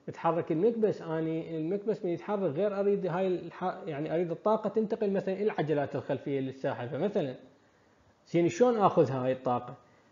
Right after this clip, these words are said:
فش-، ش-، بس انتبهوا وياي، المكبس راح يصير، آه، احتراق قصدي بالو-، بالانفجار، راح يحرك لي المكبس، أنجز لي شغل على المكبس. المكبس راح شو يسوي؟ بما أنه راح يرتبط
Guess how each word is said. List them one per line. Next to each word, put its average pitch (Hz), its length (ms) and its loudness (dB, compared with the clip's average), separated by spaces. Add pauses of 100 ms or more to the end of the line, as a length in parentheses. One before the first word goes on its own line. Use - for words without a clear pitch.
فش-، - 300 2
ش-، 175 380 -6
بس 208 300 2
انتبهوا 160 380 6
وياي، 123 420 4
المكبس 185 640 2 (500)
راح 175 180 2
يصير، 185 380 4
آه، 156 320 2
احتراق 185 460 6
قصدي 156 160 4
بالو-، 165 380 2
بالانفجار، 156 1800 0 (340)
راح 175 120 4
يحرك 185 480 4
لي 202 60 10
المكبس، 165 560 4 (180)
أنجز 165 320 2
لي 151 60 4
شغل 196 320 4
على 160 200 6
المكبس. 135 500 0 (140)
المكبس 214 680 6 (260)
راح 175 160 0
شو 247 100 0
يسوي؟ 175 440 2 (460)
بما 226 380 4
أنه 202 280 2
راح 180 200 0
يرتبط 175 680 2